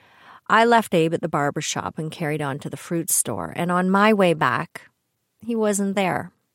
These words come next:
However, when Abe returned home, he was able to report that he asked the guy how much he wanted for the T V. Poor guy. His face lit up,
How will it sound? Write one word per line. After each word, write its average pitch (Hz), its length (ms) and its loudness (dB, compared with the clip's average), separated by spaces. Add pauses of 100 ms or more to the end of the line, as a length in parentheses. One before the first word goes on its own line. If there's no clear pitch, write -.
(120)
However, 160 840 2
when 156 340 -4
Abe 254 360 2
returned 151 480 -2
home, 143 420 -10
he 185 140 0
was 180 220 -2
able 302 280 2
to - 160 -4
report - 920 -6
that 180 200 -2
he 240 340 0
asked - 540 -4
the - 80 -12
guy 123 320 -4
how 165 180 -2
much 165 280 -2
he 185 60 -4
wanted 151 360 -4
for - 100 -10
the 151 120 -10
T 147 280 -6
V. 147 400 -6 (420)
Poor 294 320 -2
guy. 104 640 -4 (380)
His 220 400 4
face - 640 -2
lit 196 260 0
up, 175 220 -4